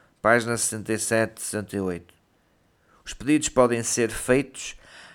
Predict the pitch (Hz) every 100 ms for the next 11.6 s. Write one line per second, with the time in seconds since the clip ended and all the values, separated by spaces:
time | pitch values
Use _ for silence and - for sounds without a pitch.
0 | - 113 - 135 127 117 107 101 104 117
1 | - - 110 117 - 117 110 104 110 110
2 | - - - 120 120 127 113 - 117 -
3 | 104 90 85 82 _ - _ _ - 113
4 | 113 - 101 98 - 131 127 - - -
5 | - 113 110 - 101 - 110 113 110 -
6 | - - 107 110 98 98 98 - 87 85
7 | - _ _ _ _ - - _ _ _
8 | _ - 98 113 113 113 127 143 151 -
9 | _ _ _ _ 101 104 113 127 147 147
10 | - _ - 98 107 123 110 110 107 104
11 | 98 95 120 135 135 123